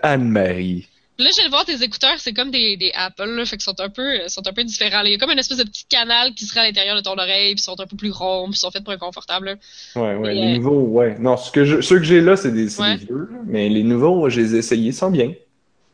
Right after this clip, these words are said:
Speaker 2: mais
Speaker 1: Mais j'ai pas
Speaker 2: avez-vous
Speaker 1: essayé les nouveaux nouveaux, là.
Speaker 2: Non, non, non, ils sont pas sortis. Avez-vous remarqué, à cette heure, que tous les écouteurs, quand tu vas en acheter, là,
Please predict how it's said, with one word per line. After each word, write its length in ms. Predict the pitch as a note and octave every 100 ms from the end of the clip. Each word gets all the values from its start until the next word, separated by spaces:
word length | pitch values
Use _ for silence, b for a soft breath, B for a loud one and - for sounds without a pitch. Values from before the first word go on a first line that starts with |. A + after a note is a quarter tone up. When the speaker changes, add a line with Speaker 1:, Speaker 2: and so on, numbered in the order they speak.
| - - _ _ _ -
Speaker 2:
mais 140 | G#3+ -
Speaker 1:
Mais 80 | F#3+
j'ai 20 | -
pas 40 | G#3
Speaker 2:
avez-vous 220 | A#2+ C#3+
Speaker 1:
essayé 240 | D3+ D#3+
les 100 | D#3+
nouveaux 240 | C#3 B2+ C3
nouveaux, 380 | B2+ A2+ C3 A3+
là. 60 | A#3 - _ _ -
Speaker 2:
Non, 160 | G#3+
non, 120 | G#3 F#3
non, 160 | F3+
ils 20 | F3
sont 180 | F3
pas 100 | E3
sortis. 420 | F3+ - - - B3 B B B B -
Avez-vous 240 | G3 A#3
remarqué, 520 | F#4 E4 B3+ - E4+ F4
à 100 | A3
cette 120 | -
heure, 160 | C4
que 80 | C#4+
tous 160 | G#3+ C#4
les 140 | B3
écouteurs, 400 | G3+ - A3 A#3 A3
quand 80 | G3+
tu 120 | G3
vas 60 |
en 100 | A3
acheter, 380 | A#3+ - - B3
là, 160 | C4+